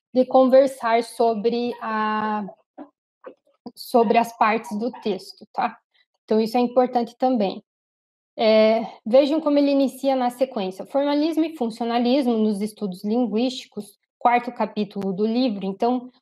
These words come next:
o título do quarto capítulo do livro é esse aqui, né? E ele está falando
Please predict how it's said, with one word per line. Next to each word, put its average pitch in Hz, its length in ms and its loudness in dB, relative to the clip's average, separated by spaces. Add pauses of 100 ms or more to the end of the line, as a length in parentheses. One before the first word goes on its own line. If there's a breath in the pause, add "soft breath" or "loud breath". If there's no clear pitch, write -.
(100)
o 226 120 -4
título 311 720 2
do 277 120 -2
quarto 247 480 4
capítulo 240 640 -2
do 220 120 -4
livro 226 320 0
é 226 120 4
esse 233 220 2
aqui, 240 360 -2 (680)
né? 240 320 0 (340 loud breath)
E 208 120 4
ele 208 300 4
está 240 840 0 (140)
falando 247 760 4